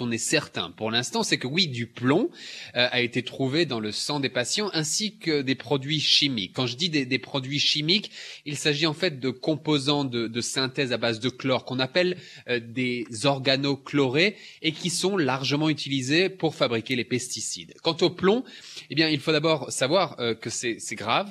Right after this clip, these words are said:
c'est très grave d'avoir, euh, une grande quantité de plomb. Euh, sa présence dans le corps est extrêmement toxique. Toute trace, même, même minimale en fait, de plomb dans le corps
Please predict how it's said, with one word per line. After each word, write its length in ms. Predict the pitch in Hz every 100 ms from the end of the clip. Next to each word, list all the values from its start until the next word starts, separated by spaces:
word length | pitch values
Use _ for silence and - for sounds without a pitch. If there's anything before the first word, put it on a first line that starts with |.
| 185
c'est 200 | - -
très 180 | - 110
grave 220 | 131 196
d'avoir, 260 | 143 117 104
euh, 240 | 104 101 104
une 160 | 110
grande 240 | 107 117 120
quantité 380 | 123 - - 110
de 40 |
plomb. 420 | - 151 196 190
Euh, 40 | 117
sa 220 | - 131
présence 480 | - 147 160 160 131
dans 100 | 127
le 60 |
corps 260 | 120 139 117
est 100 | 107
extrêmement 460 | 104 - 110 110
toxique. 460 | 104 123 - 220 -
Toute 220 | 185 185
trace, 340 | - 190 185 147
même, 160 | 156
même 200 | 139 190
minimale 460 | 180 170 160 180 165
en 80 | 117
fait, 260 | - 156
de 80 | 117
plomb 240 | 107 143
dans 120 | 135 113
le 80 |
corps 280 | 107 165 175